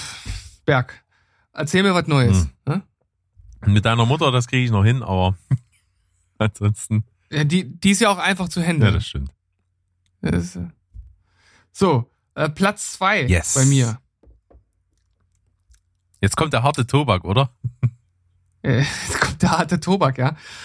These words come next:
Speaker 1: Äh, ich habe ein-, einen Film beziehungsweise eine, äh, Szene, ja, ausgegraben, möchte man fast schon sagen.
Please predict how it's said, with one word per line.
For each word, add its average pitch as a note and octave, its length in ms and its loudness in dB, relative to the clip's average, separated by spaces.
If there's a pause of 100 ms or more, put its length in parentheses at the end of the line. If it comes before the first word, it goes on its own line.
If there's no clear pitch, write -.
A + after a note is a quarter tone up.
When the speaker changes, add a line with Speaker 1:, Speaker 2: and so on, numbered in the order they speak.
(220)
Speaker 1:
Äh, F3 120 2
ich E3+ 600 -4
habe A3 280 4
ein-, F#3+ 540 0
einen D#3+ 200 -2
Film A3 420 2
beziehungsweise E3+ 800 0
eine, D#3 500 2
äh, C3+ 320 -2
Szene, F3 840 -2 (1160)
ja, B2 220 0 (260)
ausgegraben, C3 800 0
möchte C3+ 260 0
man B2+ 160 4
fast C3 260 -2
schon B2+ 180 2
sagen. C3 420 0